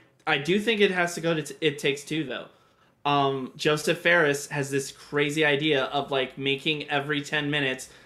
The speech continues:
a new game. Like, like, you, you're using the same characters, the world looks the same, but he's like, "The game mechanics are entirely different.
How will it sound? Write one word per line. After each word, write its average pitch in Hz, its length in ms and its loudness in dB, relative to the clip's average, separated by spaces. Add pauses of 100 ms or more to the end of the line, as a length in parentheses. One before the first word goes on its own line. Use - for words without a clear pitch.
(220)
a 151 100 4
new 147 380 2
game. 135 320 0 (400)
Like, 139 300 0 (240)
like, 143 260 2
you, 160 140 4
you're 175 220 2
using 226 280 2
the 220 60 0
same 214 240 0
characters, 202 500 4 (200)
the 160 100 6
world 202 260 8
looks 202 180 6
the 185 120 0
same, 185 380 0 (160)
but 151 120 4
he's 160 120 2
like, 165 180 2
"The 151 80 2
game 175 220 0
mechanics 165 440 0
are 143 60 0
entirely 151 500 2
different. 127 340 -4